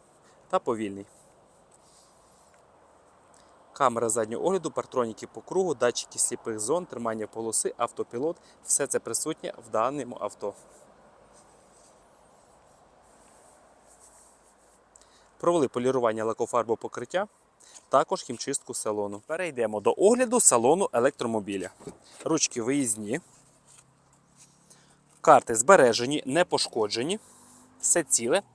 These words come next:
Передні, задні склопідйомники, регулювання дзеркал, складання дзеркал. Кермо шкіряне.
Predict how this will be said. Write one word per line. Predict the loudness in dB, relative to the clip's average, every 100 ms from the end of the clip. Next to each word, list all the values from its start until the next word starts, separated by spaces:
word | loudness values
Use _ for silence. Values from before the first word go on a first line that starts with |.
| -18 -18 -20 _ _ _ _ _ _ _
Передні, | -4 -2 -2 -2
задні | 0 0
склопідйомники, | -4 -6 -8 -6 -6 -6 -8 -10 -6
регулювання | -4 -4 -6 -2 -2 -2 -4
дзеркал, | -6 -4 -4
складання | -2 -2 -4 -6 -10
дзеркал. | -12 -12 -14 -16 -18 -20 -20 -20 -20 -2
Кермо | 4 4 4
шкіряне. | 0 -2 0 0 -2 -8